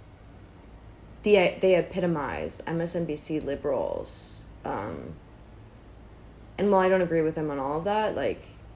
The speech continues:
at least I'm not, I think we see to eye, we see eye to eye, like I said, in terms of, like, fundamentals. Obviously, we have different ways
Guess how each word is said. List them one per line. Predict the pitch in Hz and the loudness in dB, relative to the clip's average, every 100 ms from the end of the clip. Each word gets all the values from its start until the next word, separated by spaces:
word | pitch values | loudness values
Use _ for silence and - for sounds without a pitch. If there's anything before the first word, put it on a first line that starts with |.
| - - - - - - - | -20 -20 -20 -20 -20 -8 2
at | 185 | 6
least | 180 180 180 185 - - | 8 6 4 0 -4 -2
I'm | 170 | 0
not, | 160 151 - - - - - - - - - - - - - - - - - - - - - - - - 180 | 0 0 -4 -12 -20 -20 -20 -20 -20 -20 -20 -20 -20 -20 -20 -20 -20 -20 -20 -20 -20 -20 -20 -20 -20 -6 -2
I | |
think | 190 220 185 | 6 6 6
we | 202 | 2
see | - | 6
to | 185 - | 6 6
eye, | 139 143 - | 4 2 2
we | 190 | 0
see | 175 190 190 | 2 0 0
eye | 151 151 | 2 0
to | 151 - | -2 -2
eye, | 135 143 139 135 - - - | 0 0 0 -2 -4 -10 -10
like | 147 139 | -6 -4
I | |
said, | 160 170 | -4 -4
in | 143 | -4
terms | - 151 | -6 -8
of, | 139 | -4
like, | 131 | -6
fundamentals. | - - 143 139 123 123 131 127 87 76 62 - - - - - - - - - | -6 -8 -6 -6 -6 -6 -6 -6 -4 -4 -6 -8 -10 -16 -16 -16 -16 -16 -14 0
Obviously, | 170 175 175 170 | 2 4 2 2
we | 160 | 2
have | 160 - | 0 -2
different | 151 156 - | -6 -6 -4
ways | 139 135 131 131 - - | -2 -2 -2 -2 -6 -8